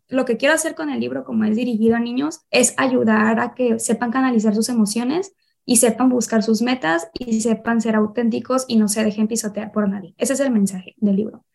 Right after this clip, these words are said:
Entonces yo quiero eso para las infancias de México y del mundo que la lean y ya, o sea, lo que venga después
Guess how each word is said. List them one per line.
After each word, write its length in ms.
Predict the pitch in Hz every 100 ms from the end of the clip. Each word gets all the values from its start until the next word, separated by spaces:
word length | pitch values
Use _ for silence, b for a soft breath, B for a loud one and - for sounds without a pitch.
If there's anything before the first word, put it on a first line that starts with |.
| _ _ -
Entonces 300 | 240 311 285
yo 120 | 311
quiero 220 | 302 311
eso 240 | 294 302
para 160 | 302 285
las 180 | 277 233
infancias 760 | 214 208 214 233 302 339 - _
de 180 | - 226
México 440 | 220 220 262 254 277
y 80 | 254
del 140 | 208
mundo 300 | 208 214 240
que 100 | 233
la 180 | 202 185
lean 380 | 208 247 311 392 _ _
y 140 | 254
ya, 300 | 226 427 269 -
o 100 | 294
sea, 140 | 294
lo 200 | 269 269
que 120 | 247
venga 300 | 226 240 311
después 520 | 349 - - 285 339